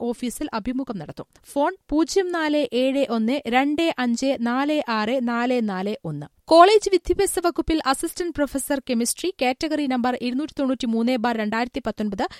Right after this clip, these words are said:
തസ്തികയിലേക്ക് ഇരുപത്തിയെട്ട്, ഇരുപത്തിയൊൻപത്, മുപ്പത് ഒക്ടോബർ പന്ത്രണ്ട്,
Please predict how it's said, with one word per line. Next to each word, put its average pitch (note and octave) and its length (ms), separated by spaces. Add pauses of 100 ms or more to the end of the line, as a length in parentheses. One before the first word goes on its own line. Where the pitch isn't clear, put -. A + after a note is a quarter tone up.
(240)
തസ്തികയിലേക്ക് D4+ 840
ഇരുപത്തിയെട്ട്, C4+ 680
ഇരുപത്തിയൊൻപത്, B3+ 640
മുപ്പത് B3+ 440 (160)
ഒക്ടോബർ F4 580
പന്ത്രണ്ട്, B3+ 480